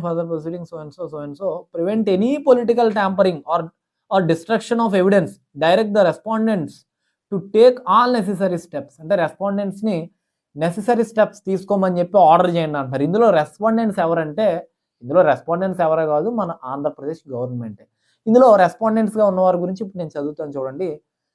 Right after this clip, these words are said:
ఇందులో మొత్తం ఫైవ్ ఇన్‌స్టిట్యూషన్స్ రెస్పాండెంట్స్‌గా ఉన్నాయి. అందులో మొదటిది the government of ఆంధ్రప్రదేశ్ represented by its chief secretariat buildings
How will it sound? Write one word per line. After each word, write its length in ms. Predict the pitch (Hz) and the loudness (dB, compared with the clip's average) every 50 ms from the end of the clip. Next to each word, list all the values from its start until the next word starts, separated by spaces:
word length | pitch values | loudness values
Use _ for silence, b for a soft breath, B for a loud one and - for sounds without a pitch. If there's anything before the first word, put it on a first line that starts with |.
| _ _ - | _ _ -8
ఇందులో 180 | 196 220 233 220 202 | -4 -2 0 2 0
మొత్తం 240 | 180 180 196 220 208 175 160 190 - - _ _ _ _ _ _ _ _ _ - - | 0 0 0 0 0 0 -2 -4 -8 -14 _ _ _ _ _ _ _ _ _ -2 2
ఫైవ్ 200 | 190 190 208 226 226 | 2 4 4 4 2
ఇన్‌స్టిట్యూషన్స్ 580 | 202 190 196 - - 196 185 190 196 185 170 226 208 180 | 2 0 -2 -2 -2 -2 0 -2 -4 -4 -2 -2 -2 -2
రెస్పాండెంట్స్‌గా 600 | 156 - - 190 180 170 175 170 160 - 185 170 143 | -2 -2 -6 -6 -6 -4 -6 -6 -4 -2 -2 -2 0
ఉన్నాయి. 200 | 135 135 120 110 113 - _ _ _ 131 | -2 -4 -6 -6 -8 -12 _ _ _ -10
అందులో 240 | 139 151 175 185 156 135 143 - _ _ _ _ _ _ _ _ _ _ _ _ _ _ _ 156 151 | -4 2 4 4 4 2 0 -6 _ _ _ _ _ _ _ _ _ _ _ _ _ _ _ -2 0
మొదటిది 500 | 156 170 185 208 202 226 202 233 220 156 135 139 - - 143 156 | 0 2 0 0 -2 -2 0 2 2 2 0 -2 -6 -6 -6 -2
the 60 | 151 151 | 2 4
government 460 | 165 175 208 226 254 277 262 254 254 262 247 | 4 4 4 2 0 -2 -2 0 0 0 0
of 60 | 226 240 - _ _ 135 143 | 0 -2 -8 _ _ -6 -6
ఆంధ్రప్రదేశ్ 760 | 160 170 180 185 185 185 - 147 135 131 127 117 131 165 165 - _ _ _ _ _ _ _ _ _ - | -4 0 0 0 0 0 -2 -4 -2 -2 -2 -2 -4 -6 -6 -12 _ _ _ _ _ _ _ _ _ -6
represented 580 | - 165 - - 226 233 247 226 208 208 185 170 | -4 -4 -2 0 0 2 2 2 2 0 2 2
by 80 | 175 170 170 165 | 2 2 2 0
its 140 | 156 - - - - _ _ _ _ _ _ _ - | -4 -8 -10 -18 -20 _ _ _ _ _ _ _ -4
chief 200 | - 254 277 302 254 - - | 0 0 0 0 0 -2 -2
secretariat 640 | 196 185 - 208 202 190 196 196 202 196 196 165 165 147 | -2 0 0 0 -2 0 0 0 2 2 2 0 0 0
buildings 420 | 147 147 151 170 160 139 127 123 | 0 0 0 0 -2 -2 -6 -8